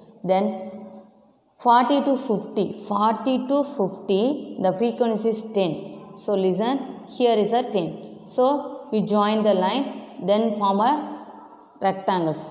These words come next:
So forty to fifty, ten.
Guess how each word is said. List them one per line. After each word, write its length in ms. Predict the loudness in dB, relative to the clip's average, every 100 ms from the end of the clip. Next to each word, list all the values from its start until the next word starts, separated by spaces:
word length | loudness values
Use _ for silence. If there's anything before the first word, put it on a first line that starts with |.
| -14
So 260 | -10 -2 0
forty 320 | 2 0 2
to 160 | 4 4 4 0 -6 -12 -16 -18 -20 -20 _ _ _ _ -4
fifty, 500 | 0 0 2 0 0
ten. 360 | 0 0 -2